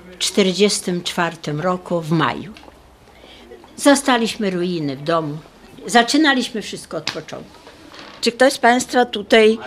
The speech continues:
Speaker 2: z tych, którzy byli w, e, obozie przejściowym w Zamościu,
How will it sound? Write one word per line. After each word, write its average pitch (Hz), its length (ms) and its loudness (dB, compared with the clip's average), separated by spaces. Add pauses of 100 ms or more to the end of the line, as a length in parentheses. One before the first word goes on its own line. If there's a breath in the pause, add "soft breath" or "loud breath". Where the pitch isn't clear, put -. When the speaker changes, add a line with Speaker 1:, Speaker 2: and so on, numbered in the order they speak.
Speaker 2:
z - 100 -12
tych, 269 260 2
którzy 214 420 0
byli 220 400 6
w, 175 180 -6
e, 190 260 4
obozie 208 460 4
przejściowym 196 680 2
w 175 40 -6
Zamościu, 151 600 0